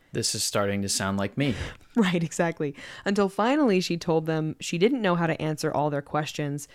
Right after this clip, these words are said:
Speaker 2: but that there were other people who she could introduce them to who could explain these things to them if they ever came back. She then noted if they did come back, she wouldn't know where to meet them. And to that, the examiner laughed and said,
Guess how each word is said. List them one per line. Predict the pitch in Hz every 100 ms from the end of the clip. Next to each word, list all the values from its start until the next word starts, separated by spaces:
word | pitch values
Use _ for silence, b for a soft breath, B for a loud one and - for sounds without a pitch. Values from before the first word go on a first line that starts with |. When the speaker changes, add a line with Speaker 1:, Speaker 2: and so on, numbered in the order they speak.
| B B -
Speaker 2:
but | 175 170
that | 165 160
there | 165
were | 165 156
other | 202 277
people | - 156 156 151
who | 151
she | 156 156
could | 151 147
introduce | 156 160 156 285 311
them | 156 156
to | - 147 139 151 b b
who | 202
could | 214
explain | 185 - - 240 277
these | 226 165
things | - 151 151
to | -
them | 147 147
if | 151
they | 151
ever | 135 139
came | - 135
back. | 143 147 - - b b b b b
She | - 208
then | 214 208
noted | 208 202
if | 180 -
they | 165
did | 156 277 277
come | 196 160
back, | 139 127 151 - _ -
she | -
wouldn't | 185 208 254
know | - 190
where | 170 156
to | 143
meet | 151 220 -
them. | 131 117 165 b b b
And | - 170 165
to | - 175
that, | 214 175 156
the | - 156
examiner | 156 156 170 165 160
laughed | 165 202 165 165 -
and | - 165
said, | 160 151 147